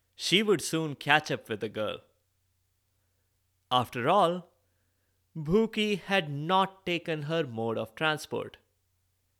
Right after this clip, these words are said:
She walked up to the wall where her broomstick was parked. She entered the key into the handle, kick-started it, and zoomed out of the window. The objects Bhuki had scattered all over the mountainside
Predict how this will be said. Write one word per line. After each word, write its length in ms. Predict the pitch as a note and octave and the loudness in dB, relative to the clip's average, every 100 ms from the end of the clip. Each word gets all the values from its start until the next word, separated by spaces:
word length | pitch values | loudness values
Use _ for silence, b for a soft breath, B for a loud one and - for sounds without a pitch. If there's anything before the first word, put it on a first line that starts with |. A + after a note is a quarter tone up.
| _ _ _ _ _ _ _ | _ _ _ _ _ _ _
She 260 | - A3+ G#3 | -2 2 4
walked 380 | F3+ A3+ A3+ G#3+ | 6 4 4 -2
up 160 | - | 0
to 100 | F#3+ | 0
the 140 | D3 B2+ | 0 2
wall 380 | C3+ D3+ A#2 | 4 6 4
where 300 | A2 B2+ B2+ | 0 0 0
her 200 | A#2 B2 | 2 -2
broomstick 600 | G#2 B2+ F3 D#3+ - A2+ | -2 -2 -2 -4 -4 -4
was 200 | A#2 G#2 | -4 -8
parked. 460 | - A#2+ G#2 - - _ _ _ _ _ _ _ _ _ _ _ _ | -2 -2 -2 -8 -20 _ _ _ _ _ _ _ _ _ _ _ _
She 280 | - D#3 - | -6 -4 -2
entered 400 | C#3+ C#3+ D3+ C#3+ | -2 2 0 0
the 100 | C#3 | -4
key 300 | - C#3 C#3 | -2 -2 -2
into 180 | B2+ | -4
the 140 | A2+ A2+ | -4 -2
handle, 500 | C3 D3 F3+ G#3+ G#3+ _ _ _ _ _ _ - | 0 0 0 -2 -4 _ _ _ _ _ _ -8
kick-started 720 | B2+ - - B2 C3+ E3 E3+ | -6 -6 0 2 2 0 0
it, 240 | G#3+ - - _ _ _ _ | -2 -4 -18 _ _ _ _
and 240 | F3+ F#3+ D3 | -2 0 -2
zoomed 480 | - F#3+ G#3+ G3 E3+ | 2 4 4 4 4
out 180 | C#3+ | 4
of 100 | C3 | 2
the 100 | B2 | 0
window. 460 | A#2 D3 A#2 G2 - _ _ _ _ _ _ _ _ _ _ _ _ _ - | -2 -2 -4 -6 -10 _ _ _ _ _ _ _ _ _ _ _ _ _ -2
The 220 | C#3+ F3+ - | 2 2 6
objects 600 | A#3 G3+ F3+ D3 - B2 | 6 6 2 2 0 -6
Bhuki 480 | C#3 D3+ D3 D3+ | -2 -2 0 -2
had 180 | B2+ A2 | -2 -4
scattered 600 | - - G3+ F3+ C3 A#2+ | -2 0 0 2 0 0
all 360 | - C3+ C#3+ D3 | 0 0 2 2
over 160 | C3 | 0
the 120 | A#2+ A2 | -2 -4
mountainside 840 | A2+ A#2 B2 E3 - F#3+ G#3+ | -4 -6 -6 -8 -2 0 0